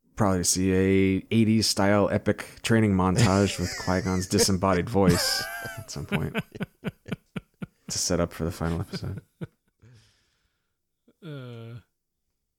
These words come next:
Speaker 3: I was, I was just gonna men-, mention one last thing. I feel like the one thing that most people that I talked to griped about was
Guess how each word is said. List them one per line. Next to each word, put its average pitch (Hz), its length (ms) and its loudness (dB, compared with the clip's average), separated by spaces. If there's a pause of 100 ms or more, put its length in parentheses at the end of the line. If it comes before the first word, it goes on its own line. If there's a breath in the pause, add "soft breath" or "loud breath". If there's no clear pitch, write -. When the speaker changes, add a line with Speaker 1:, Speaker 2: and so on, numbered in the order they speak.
(760)
Speaker 3:
I 147 80 -10
was, 135 200 -10
I 135 160 -10
was 139 160 -6
just 131 160 -10
gonna 123 220 -8
men-, 113 280 -10 (300)
mention 123 300 -8
one 107 140 -8
last 110 200 -10
thing. 117 240 -8
I 120 100 -8
feel 214 200 -4
like 214 140 -4 (760)
the 139 180 -6
one 156 240 -2
thing 175 240 -2
that 147 120 -4
most 127 320 -4
people 139 340 -2
that 120 140 -4
I 117 120 -4
talked 127 280 -6
to 120 140 -8
griped 110 380 -8
about 139 500 -6
was 117 600 -6